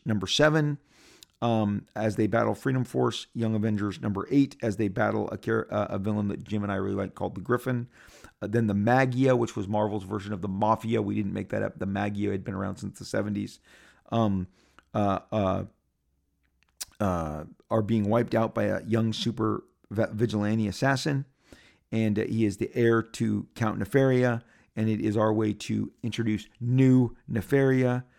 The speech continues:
who is, battles them in Young Avengers ten. It's, I, I'm, I'm skipping through all of the lengthy paragraphs. If you were to look this up on the internet, again, you're gonna have to take pieces from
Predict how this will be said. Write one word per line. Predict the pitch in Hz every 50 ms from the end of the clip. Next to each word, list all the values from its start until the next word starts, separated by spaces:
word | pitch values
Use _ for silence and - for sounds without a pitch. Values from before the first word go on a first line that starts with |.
| _ _ _ _
who | - - 123 123
is, | 123 117 117 104 -
battles | - - 113 110 107 110 110 107 101
them | 113 113 107
in | 104 104
Young | 104 104 104
Avengers | 104 98 98 98 95 98 92 -
ten. | - - 135 110 101 92 -
It's, | - - - - -
I, | 135 120 -
I'm, | 131 120 110
I'm | 123 117
skipping | - - - - - 135 127
through | - - 123 117
all | 113 113 113 110
of | 98
the | 95 107 101 98 - - - - - -
lengthy | - 120 120 110 - - 117 110 98 98 - _ _ _ _ _ _ _ _ -
paragraphs. | - 131 127 123 113 110 - -
If | - - -
you | 120 165 202
were | 226
to | 208 196
look | 190 190 185
this | - 180 - -
up | 170 135
on | 147 147
the | 139 139 131
internet, | 131 123 113 104 - - - - - _ _ _ _ _ _ _ _ - - _ _ _ _ -
again, | 131 131 120 139 135 131 127
you're | 120 123
gonna | 123 143 147
have | 147 143
to | 131
take | - - 139 123 - -
pieces | - - 127 - - 127 117
from | - - 117 107